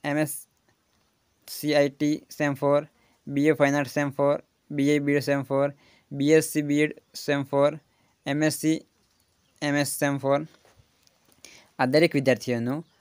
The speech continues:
સમય છે બે વાગ્યાથી ત્રણ વાગ્યા સુધી, એટલે કે એક કલાકનો, બરાબર? અને નેક્સ્ટ છે કે એમએ સેમ ટુ, એમકોમ સેમ ટુ, એમએસસી સેમ ટુ, એમ, એમ એસ ડબલ્યુ સેમ ટુ, એમ આર એસ સેમ ટુ, એમ એસ સી હોમ સાયન્સ સેમ ટુ,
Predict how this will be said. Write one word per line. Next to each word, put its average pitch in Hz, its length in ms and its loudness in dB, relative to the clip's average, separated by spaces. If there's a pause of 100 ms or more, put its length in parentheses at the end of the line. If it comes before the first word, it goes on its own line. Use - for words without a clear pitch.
(220)
સમય 160 380 4
છે 175 420 0 (160)
બે 151 280 4
વાગ્યાથી 139 460 2
ત્રણ 131 240 0
વાગ્યા 113 300 -2
સુધી, 110 260 -8
એટલે 135 200 -2
કે 165 180 -6
એક 143 160 -2
કલાકનો, 117 300 -2
બરાબર? 151 340 2 (420)
અને 135 160 -4
નેક્સ્ટ 160 280 0
છે 175 120 0
કે 175 200 0
એમએ 151 300 0
સેમ 160 240 0
ટુ, 165 280 -2 (600)
એમકોમ 139 340 0
સેમ 156 240 0
ટુ, 160 280 -2 (400)
એમએસસી 143 420 0
સેમ 156 240 0
ટુ, 156 300 -4 (680)
એમ, 139 160 -2 (760)
એમ 143 200 -2
એસ 156 160 2
ડબલ્યુ 151 260 4
સેમ 151 260 0
ટુ, 156 280 -4 (320)
એમ 135 180 0
આર 151 80 4
એસ 147 80 4
સેમ 147 260 -2
ટુ, 160 300 -2 (760)
એમ 156 160 0
એસ 147 140 0
સી 147 120 -2
હોમ 147 180 0
સાયન્સ 151 300 2
સેમ 156 180 0
ટુ, 165 280 -2